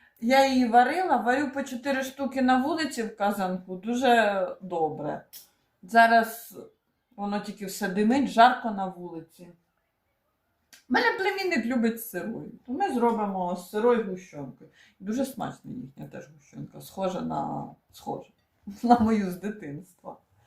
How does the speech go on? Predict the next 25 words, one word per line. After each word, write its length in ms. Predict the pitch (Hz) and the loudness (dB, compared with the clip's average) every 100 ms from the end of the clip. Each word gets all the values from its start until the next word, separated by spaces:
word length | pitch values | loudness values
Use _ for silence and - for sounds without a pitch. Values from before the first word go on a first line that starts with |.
| _ - - - | _ -20 -20 -4
Марія 800 | 220 247 247 285 339 349 339 - 226 | 6 6 6 2 -2 -2 -2 -4 -6
з'їсть 480 | 214 233 254 262 _ - | -4 -4 -6 -8 _ -16
кусочок, 560 | 226 220 139 - _ _ - | -16 -12 -14 -14 _ _ -16
та? 100 | 220 | -12
Маленький 600 | 254 175 165 165 160 156 | -10 -4 -2 -2 -8 -14
кусочок 580 | 180 185 160 - 165 | -10 -6 -6 -6 -12
вона 300 | 165 175 190 | -8 -4 -2
з'їсть. 380 | 202 277 466 - | -2 -4 -4 2
І, 40 | - | 4
якщо 440 | 403 - - 226 | 4 2 -2 0
чесно, 760 | 233 285 415 494 - 233 180 - _ _ _ | 0 2 2 2 -4 -6 -6 -12 _ _ _
то 200 | - 233 | 0 4
на 220 | 247 254 247 | 6 6 4
це 460 | - 277 320 392 | 2 4 6 4
не 120 | 269 | 2
було, 460 | 214 233 240 277 285 | -2 -2 4 6 6
прям 340 | 233 214 196 | 2 0 -2
на 120 | 196 202 | -4 -6
ці 180 | - | -6
вафлі 420 | 214 247 - - 226 | 0 4 4 0 -4
нема 300 | 214 220 226 | -2 0 0
в 80 | |
неї 220 | 196 180 180 | -2 -6 -6
шаленої 640 | 185 175 170 165 160 160 | -6 -2 -2 -2 -8 -6
реакції. 840 | 156 151 135 - - - 151 - | -2 -2 -2 -6 -14 -20 -18 -18